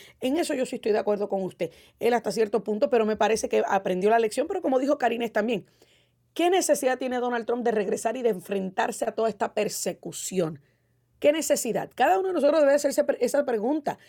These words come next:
Un hombre con dinero, un hombre con negocios,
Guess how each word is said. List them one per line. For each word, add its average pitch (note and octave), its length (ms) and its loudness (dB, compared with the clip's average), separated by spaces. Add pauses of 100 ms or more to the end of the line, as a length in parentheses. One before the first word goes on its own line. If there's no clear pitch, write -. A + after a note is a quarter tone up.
(180)
Un C#4 160 0
hombre D#4+ 260 2
con G#3+ 340 0
dinero, G#3+ 600 2 (260)
un C#4+ 200 2
hombre D4+ 320 0
con G#3 200 0
negocios, G3 760 2